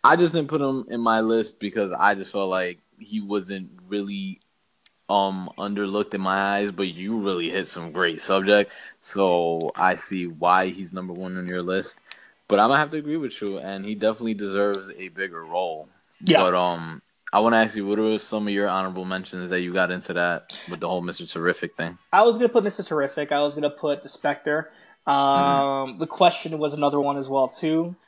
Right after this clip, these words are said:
Speaker 2: I feel like the Question doesn't
Speaker 1: Mm-hmm.
Speaker 2: get enough love in the world as well in the comic books. Um, you know, I was gonna put,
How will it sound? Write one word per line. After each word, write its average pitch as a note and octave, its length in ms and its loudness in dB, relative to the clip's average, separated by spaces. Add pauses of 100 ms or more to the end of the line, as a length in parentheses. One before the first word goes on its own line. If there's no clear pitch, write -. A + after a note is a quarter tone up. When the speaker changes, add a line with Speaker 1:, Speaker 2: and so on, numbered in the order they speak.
(120)
Speaker 2:
I - 40 -20
feel D#3 80 0
like D3+ 120 4
the D3 60 -10
Question - 340 0
doesn't G3 160 2
Speaker 1:
Mm-hmm. - 60 0
Speaker 2:
get C3+ 80 -2
enough C#3 220 -4
love C3+ 280 2
in C#3 60 -8
the C3+ 80 -4
world C3+ 400 2
as C3 100 -10
well C3 260 2
in C3+ 60 -2
the C3 80 -12
comic C3 260 -2
books. C#3+ 320 -2
Um, D#3 640 6 (420)
you E3 140 6
know, A#3 200 10
I G#3 160 4
was B3 240 0
gonna C4 320 -2
put, C4 800 -2